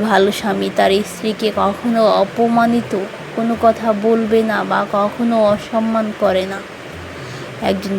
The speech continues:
ভালো স্বামী কখনো স্ত্রীর আড়ালে গিয়ে কোনো খারাপ কিছু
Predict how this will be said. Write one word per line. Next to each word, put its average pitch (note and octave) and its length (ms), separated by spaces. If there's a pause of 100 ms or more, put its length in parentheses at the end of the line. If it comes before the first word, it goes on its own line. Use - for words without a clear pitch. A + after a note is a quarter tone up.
ভালো G3 200 (100)
স্বামী G#3+ 260 (140)
কখনো A3+ 400 (240)
স্ত্রীর A3+ 360 (120)
আড়ালে G3+ 360 (120)
গিয়ে G#3+ 220 (840)
কোনো B3+ 180 (140)
খারাপ A3+ 320 (120)
কিছু C4+ 220